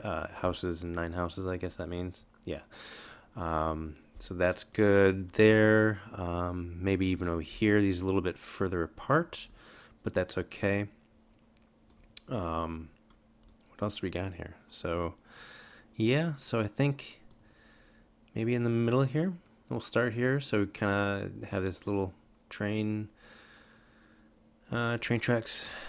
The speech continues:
main train tracks going up and down here. We'll do, uh, main train track kind of in, like, in the middle, maybe, like, going down the side here.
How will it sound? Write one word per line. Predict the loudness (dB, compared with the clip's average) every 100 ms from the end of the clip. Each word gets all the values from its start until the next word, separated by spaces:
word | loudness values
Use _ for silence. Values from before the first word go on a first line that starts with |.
| -10 -4
main | -2 0
train | 2 2
tracks | 2 2 0
going | 2 4 4 2
up | 0
and | 0
down | 2 4 2
here. | 0 0 0 0
We'll |
do, | 0 0 2 2 0
uh, | -2 0
main | 0 0
train | 0 0
track | 0 0 0
kind | -2 -2
of | 0 -2
in, | -2 -4
like, | -4 -4 -4
in | -6
the | -4
middle, | -4 -2 -2
maybe, | 0 0 0 0
like, | 0 -4 -10
going | -6 -2
down | 0 -2
the |
side | -2 0 2 2
here. | 2 2 2